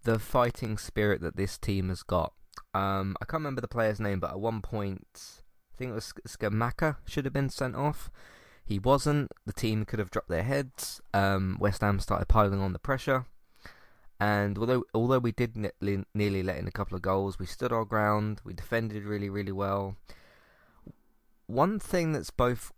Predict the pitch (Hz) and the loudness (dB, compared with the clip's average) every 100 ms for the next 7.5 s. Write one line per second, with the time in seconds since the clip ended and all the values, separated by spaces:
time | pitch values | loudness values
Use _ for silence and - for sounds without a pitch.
0 | _ 123 117 110 - 104 104 104 101 101 | _ 2 2 2 0 4 6 4 4 2
1 | - 101 - - 95 - - - 95 - | 2 0 -2 -2 4 6 6 8 8 8
2 | 101 98 - 95 87 85 - - - - | 4 4 4 2 2 -2 -6 -18 -18 -18
3 | - - - - - - 110 107 101 104 | -20 -18 -18 -14 -4 2 4 4 0 -2
4 | 123 135 117 123 143 139 127 113 107 107 | -2 -2 -2 2 4 4 2 0 -2 0
5 | 113 110 101 95 - 104 - 95 90 - | 2 2 2 0 0 0 0 -2 -2 -4
6 | 90 95 85 - 87 87 85 - _ _ | -2 -2 -2 -6 -8 -6 -8 -10 _ _
7 | 104 104 101 98 98 | 0 2 0 0 -2